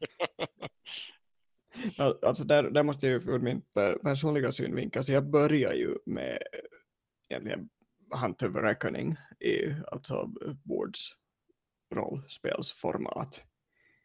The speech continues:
Och, och det där, och live kom in senare efter att jag då hade så att säga blivit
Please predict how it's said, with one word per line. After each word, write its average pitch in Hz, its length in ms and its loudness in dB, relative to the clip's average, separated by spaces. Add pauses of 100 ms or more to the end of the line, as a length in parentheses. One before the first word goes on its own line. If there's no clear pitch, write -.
(680)
Och, 76 500 2
och 87 180 2
det - 100 -2
där, 113 180 0
och - 500 -2 (280)
live 101 300 2 (840)
kom 90 240 2
in 71 260 -2 (1500)
senare - 720 2 (1120)
efter - 340 0
att - 140 -2
jag - 180 -2
då - 180 -4 (800)
hade - 260 -4
så - 120 -4
att - 100 -4
säga - 160 -2
blivit - 600 -2